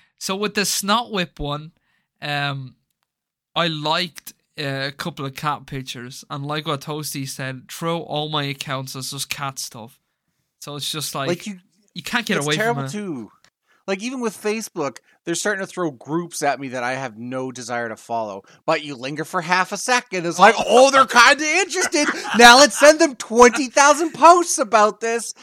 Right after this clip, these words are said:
Speaker 1: Yeah.
Speaker 2: Oh, I hate it. I hate it so much, Lamb Jazz. I hate it. I hate Facebook and what it's become. And you know what? Facebook has done a great job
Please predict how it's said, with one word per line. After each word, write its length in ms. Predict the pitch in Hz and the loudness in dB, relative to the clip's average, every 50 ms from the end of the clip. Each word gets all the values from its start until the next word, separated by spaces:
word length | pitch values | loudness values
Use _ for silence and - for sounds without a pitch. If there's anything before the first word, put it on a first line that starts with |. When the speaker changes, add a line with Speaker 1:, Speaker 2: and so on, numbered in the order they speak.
| - - - 175 | -20 -20 -18 -12
Speaker 1:
Yeah. 80 | 165 170 | -8 -2
Speaker 2:
Oh, 420 | - 226 262 277 285 190 190 277 262 | 2 4 6 6 8 8 8 8 6
I 180 | 269 294 294 294 | 6 6 4 2
hate 360 | 294 294 330 330 311 311 311 311 | 2 2 2 2 4 2 2 2
it. 140 | 294 294 254 - | 2 0 0 0
I 260 | - 277 339 381 381 359 | 2 4 4 4 4 4
hate 180 | 320 330 330 311 | 4 2 0 -2
it 100 | 311 262 | -4 -4
so 200 | - - 311 302 | -2 -2 0 0
much, 320 | 311 302 302 302 - - | 2 2 2 2 2 0
Lamb 240 | 302 285 277 269 226 | 0 2 2 2 0
Jazz. 360 | - 285 277 269 269 277 247 233 - - - - 220 | -2 -2 0 0 0 -2 -4 -10 -18 -20 -18 -8 0
I 240 | - 294 311 294 294 | 6 6 6 6 6
hate 460 | 262 254 269 277 277 277 277 277 277 | 4 2 2 2 2 2 2 2 4
it. 240 | 254 220 214 214 - - - | 4 4 4 2 -4 -4 -2
I 180 | 202 226 262 262 254 226 | 0 2 2 2 2 2
hate 320 | 220 220 226 233 226 202 | 2 2 2 0 -4 -8
Facebook 600 | - - 240 196 196 190 - - - 220 202 - | -8 -6 -6 -4 -4 -6 -8 -8 -6 -6 -6 -6
and 160 | 208 202 180 | -6 -8 -6
what 240 | 170 175 170 190 190 | -6 -2 0 2 2
it's 160 | 190 175 - | 0 0 -6
become. 500 | - 208 185 - - - 165 180 170 151 - - - - 180 - | -12 -18 -18 -16 -12 -8 -6 -6 -6 -6 -8 -16 -20 -20 -12 -8
And 300 | - 202 202 196 170 147 - | -6 -6 -6 -8 -12 -12 -10
you 120 | 165 196 | -6 -4
know 100 | 208 208 | -4 -4
what? 380 | 190 180 175 196 202 202 185 _ _ _ - - _ _ _ | -4 -6 -6 -6 -6 -6 -8 _ _ _ -20 -20 _ _ _
Facebook 380 | - 202 208 202 - 240 226 - | -6 -6 -6 -6 -6 -6 -6 -6
has 140 | 226 220 185 | -6 -8 -4
done 160 | - 196 180 | -4 -4 -4
a 60 | 175 | -4
great 360 | 131 110 113 139 147 151 160 | -8 -8 -6 -6 -6 -6 -6
job 460 | - - 143 120 120 117 123 123 110 | -8 -8 -6 -6 -4 -4 -4 -6 -8